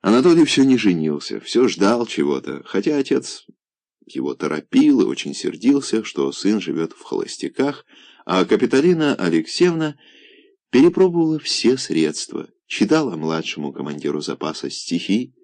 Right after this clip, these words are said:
диктовала ему для укрепления грамотности диктанты и даже пыталась обучить письму будущего свекра. Однако из всего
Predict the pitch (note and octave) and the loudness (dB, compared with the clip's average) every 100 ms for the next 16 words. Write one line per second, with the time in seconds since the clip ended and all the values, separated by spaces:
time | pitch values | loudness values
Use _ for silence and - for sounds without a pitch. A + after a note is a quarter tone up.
0 | _ - - - - F#2 A#2 C#3+ C3+ C#3+ | _ -20 -20 -20 -4 0 2 2 2 2
1 | F#2 E2 D#2+ D2+ D#2+ D#2+ - D#2 F#2+ F2+ | 2 0 -4 -4 -4 -4 -4 -4 -4 0
2 | F#2+ F#2 E2+ D#2 E2 F#2 F2+ E2+ D#2+ D2+ | 0 2 0 -2 0 0 0 -2 -8 -10
3 | - C#2+ F2 F2+ - G#2 B2+ A#2+ A#2 A2+ | -10 -6 -4 -6 -2 -2 -2 -4 -4 -4
4 | _ _ _ - E2 E2+ E2+ - D2 F2 | _ _ _ -6 -4 -2 -4 -6 -2 0
5 | E2+ - - - D#2+ F#2+ - F2+ _ _ | 0 -2 -10 -10 -4 -4 -4 -10 _ _
6 | G2+ F2 - D2+ F#2 F#2+ D#2+ D2+ D2 - | -4 -2 -4 -6 -4 -4 -4 -4 -6 -8
7 | D2+ D#2+ - F#2+ E2+ - - _ _ _ | -8 -10 -2 0 0 -6 -20 _ _ _
8 | _ _ _ _ _ _ - - - - | _ _ _ _ _ _ -20 -20 -12 -2
9 | G2 G#2+ D#3+ E3 D3+ C3 A#2 A2 - - | 0 2 0 4 4 6 6 4 2 2
10 | F#2+ F2 | 4 4